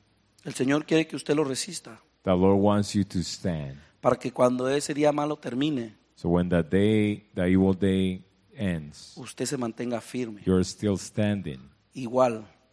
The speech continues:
Speaker 2: You're standing the same.
Speaker 1: Antes que empezara el día malo.
Speaker 2: Un change even before that evil day came.
Speaker 1: Pero eso solo es posible
Speaker 2: But that's only possible
Speaker 1: cuando la persona se pone la armadura de Dios.
Speaker 2: if you're wearing the armor of God.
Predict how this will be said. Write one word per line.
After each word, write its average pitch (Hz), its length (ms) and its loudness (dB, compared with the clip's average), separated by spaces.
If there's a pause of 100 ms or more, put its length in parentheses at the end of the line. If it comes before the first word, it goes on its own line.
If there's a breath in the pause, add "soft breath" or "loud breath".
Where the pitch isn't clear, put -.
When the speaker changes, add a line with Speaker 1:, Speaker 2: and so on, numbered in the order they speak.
(200)
Speaker 2:
You're 80 140 -8
standing 98 380 -2
the 90 120 -4
same. 82 520 -6
Speaker 1:
Antes 135 500 2
que - 80 -10
empezara 117 340 -2
el 113 80 -6
día 120 160 -8
malo. 110 300 -14 (460)
Speaker 2:
Un 87 220 -4
change 101 800 -2
even 95 320 2
before 95 420 2
that 95 200 2 (140)
evil 92 280 2
day 85 180 -2
came. 76 360 -12 (260)
Speaker 1:
Pero 127 220 8
eso 143 180 2
solo 151 240 4
es 151 80 -2
posible 131 600 -4 (300)
Speaker 2:
But 90 120 -4
that's 98 280 0
only 110 380 -2
possible 87 520 -4 (560 soft breath)
Speaker 1:
cuando 120 480 0
la 117 120 -2
persona 131 420 -4
se 120 140 -6
pone 151 360 2
la 143 80 8
armadura 120 400 0
de 110 120 -8
Dios. 104 520 -14 (240)
Speaker 2:
if 101 160 -4
you're 92 180 4
wearing 95 420 4
the 92 60 2
armor 87 340 0
of 85 100 -4
God. 82 300 -10